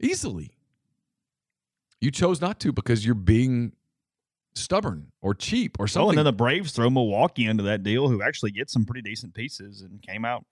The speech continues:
Speaker 2: for nothing. Okay. Like, they were the third team that just sort of benefited from that thing
Speaker 1: Yeah,
Speaker 2: a little
Speaker 1: no,
Speaker 2: bit.
Speaker 1: I mean, Mil-, Milwaukee got, got, uh, William Contreras,
Speaker 2: Yeah.
Speaker 1: all-star catcher. The Braves upgraded at catcher. I love Murphy. I think he's terrific. Uh,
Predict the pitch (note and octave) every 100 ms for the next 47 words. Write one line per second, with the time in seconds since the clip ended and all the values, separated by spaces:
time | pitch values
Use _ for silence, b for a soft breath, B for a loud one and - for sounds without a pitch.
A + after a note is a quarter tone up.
0 | - G2 _ _ F2+ G2 - F#2 A2+ -
1 | A#2 C#3+ C#3+ - _ _ _ _ E2+ F2+
2 | G2+ A#2 C#3 G2+ G#2+ A2+ G#2+ A#2 D#3 B2
3 | A2+ G2+ G#2+ A2+ B2 C#3 B2+ B2+ E3+ -
4 | E2+ - F2 E2+ - G2 E2+ F#2 - F#2
5 | G2 - - F2+ F#2 F2+ - F#2+ F2 F#2+
6 | - A2 G2+ - _ - - - _ _
7 | _ _ _ _ _ _ _ F2 F2 -
8 | A2 A#2 A#2+ B2 G#2+ F#2 B2 - - F#2
9 | F2 - _ E2+ F#2 A2 G#2+ G#2 F#2 A2
10 | C3+ _ _ _ - F2 G#2+ C3 B2+ A#2+
11 | B2+ G#2 F#2+ F2 E2+ G2+ F#2 G2 F#2+ G#2
12 | F2+ D2 D#2 D2 D2+ F2 - - - D2+
13 | D2 D2 C#2+ E2 D2+